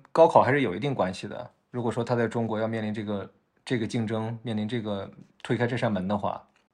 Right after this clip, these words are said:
我觉得首先我可能会让我的孩子有一个强健的体魄，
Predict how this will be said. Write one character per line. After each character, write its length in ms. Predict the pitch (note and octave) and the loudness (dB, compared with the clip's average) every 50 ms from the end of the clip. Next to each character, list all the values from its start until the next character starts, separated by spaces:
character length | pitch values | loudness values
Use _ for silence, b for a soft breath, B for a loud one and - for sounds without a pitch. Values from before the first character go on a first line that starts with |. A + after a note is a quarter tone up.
| - - - | -20 -8 0
我 160 | C3 A#2 G#2+ | 2 2 2
觉 140 | - - D3 | 4 2 2
得 100 | F#3 F3+ | 2 2
首 180 | - - A2 | 2 0 -2
先 240 | - - C3+ C#3 D3 | -2 0 0 0 2
我 140 | B2+ C3 C#3 | 2 0 0
可 140 | C#3 - G2+ | -2 -2 -4
能 120 | F#2+ G2 | -4 -4
会 120 | G2+ B2 | -4 -2
让 180 | A#2 A#2 A2+ G#2 | 0 0 0 0
我 80 | F#2+ F#2+ | -2 -6
的 80 | G#2 | -8
孩 240 | G2 - G#2 G#2 G#2 | -8 -6 -4 -4 -4
子 180 | G#2+ A#2 A2+ - | -4 -4 -6 -6
有 180 | B2+ B2 G#2 G2+ | -6 -4 -4 -4
一 60 | G#2+ | -2
个 80 | A#2+ A#2 | -4 -4
强 260 | A#2 - - A2 A2 | -6 -6 -6 -6 -4
健 140 | B2 A#2+ A2+ | -4 -4 -4
的 80 | G#2 | -6
体 180 | G#2 - - - | -8 -10 -12 -14
魄， 340 | - - - A#2 - - | -12 -10 -12 -12 -12 -14